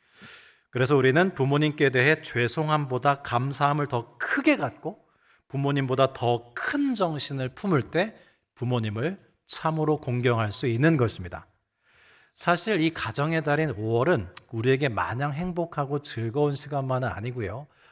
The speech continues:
오히려 좀 더 힘든 시간일 수 있습니다. 왜냐하면 각 가정마다, 아, 말할 수 없는 사연들이 다 한 가지씩 있잖아요. 그리고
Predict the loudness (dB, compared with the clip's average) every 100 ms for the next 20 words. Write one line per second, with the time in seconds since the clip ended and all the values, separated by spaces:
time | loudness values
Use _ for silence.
0 | _ 0 2 4 2 0 -4 -2 0 -2
1 | -2 -8 -8 -6 -2 -2 -2 -4 -4 -2
2 | -4 -4 -6 -8 -10 -14 -16 _ _ _
3 | -4 0 4 4 2 -2 -2 -14 _ _
4 | -6 -6 -6 -8 -6 -2 -2 0 0 0
5 | 0 -8 -20 _ -16 -12 -10 -12 -16 _
6 | -6 -2 -2 0 -4 -4 -4 -4 -4 -4
7 | -4 -4 -4 -6 -4 -2 -4 -2 -6 -6
8 | -10 -10 -10 -10 -12 -18 _ _ _ _
9 | _ _ -4 0 2 0